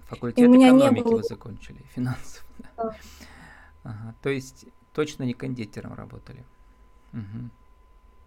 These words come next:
Speaker 1: Нет, кондитерское дело родилось именно в декрете. Декрет — это такое волшебное время. С одной стороны,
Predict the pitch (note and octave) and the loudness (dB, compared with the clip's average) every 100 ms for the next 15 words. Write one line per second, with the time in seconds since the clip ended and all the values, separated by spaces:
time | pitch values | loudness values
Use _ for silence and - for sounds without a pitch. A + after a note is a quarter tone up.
0 | _ _ _ _ _ - B3 A3+ G#3 - | _ _ _ _ _ -2 0 2 -2 -6
1 | A#3+ A#3 - - - A#3+ A3+ - A3+ A3 | -6 -6 -10 -14 -4 -4 -4 -4 -2 2
2 | B3+ C#4+ A#3+ A3+ A#3 B3 A#3 A3+ G#3 G#3+ | 2 4 2 2 0 0 0 2 0 -2
3 | A3+ C#4 F#4 B3+ A3+ C#4+ C#4+ C4 - C4 | -2 -4 -2 -4 0 2 2 0 -6 -2
4 | D4 C4+ B3 A#3+ C#4 B3 B3 A#3+ B3+ E4+ | 4 4 4 0 -2 0 2 0 0 -2
5 | G#4 B3+ - A3+ C4 C4 C4 B3+ B3+ | -2 -4 -4 -2 0 -2 -2 0 0